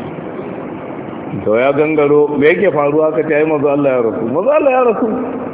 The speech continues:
To shine ya zo kawai ya wuce mutane. Ya je ya tabbatar cewa, eh, manzo Allah ya rasu. Ya fito ya ga masu kuka na yi, masu maganganu na yi.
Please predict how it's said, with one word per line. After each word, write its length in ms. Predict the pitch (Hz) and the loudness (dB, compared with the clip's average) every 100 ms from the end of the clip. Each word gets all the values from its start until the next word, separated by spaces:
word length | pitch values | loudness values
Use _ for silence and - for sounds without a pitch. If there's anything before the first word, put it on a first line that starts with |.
| - - - - - - | -10 -12 -12 -12 -12 -4
To 100 | 110 | -2
shine 160 | 120 139 | 0 0
ya 120 | 120 110 | 0 2
zo 140 | 120 | 0
kawai 260 | 135 135 117 | 2 2 2
ya 60 | |
wuce 220 | 117 123 | 2 0
mutane. 500 | 120 117 117 107 107 - - - - - - - - - - - - 110 | -2 0 0 0 -2 -4 -6 -8 -10 -12 -12 -12 -12 -12 -12 -12 -6 -2
Ya 100 | 117 | 0
je 80 | 123 127 | 2 0
ya 60 | 127 | 0
tabbatar 420 | 139 139 131 131 - | 0 0 0 0 2
cewa, 240 | 131 120 | 2 2
eh, 100 | 110 | 2
manzo 240 | 117 110 113 | 0 0 2
Allah 280 | 117 110 104 | 2 2 2
ya 100 | 104 | 0
rasu. 280 | 98 - 98 - - - - - - | -2 -4 -8 -8 -10 -12 -12 -10 -2
Ya 100 | 123 | 0
fito 300 | 123 131 135 | 0 2 2
ya 80 | 131 | 4
ga 120 | 127 | 2
masu 260 | 131 120 107 131 | 0 0 -2 -2
kuka 340 | 139 127 139 | -2 0 0
na 180 | 135 113 | 2 0
yi, 180 | 110 131 | 0 0
masu 460 | 120 107 104 131 139 | 0 0 -2 -2 -2
maganganu 600 | 139 104 113 113 113 139 | -2 0 0 0 0 0
na 160 | 139 113 | 0 0
yi. 140 | 113 | 0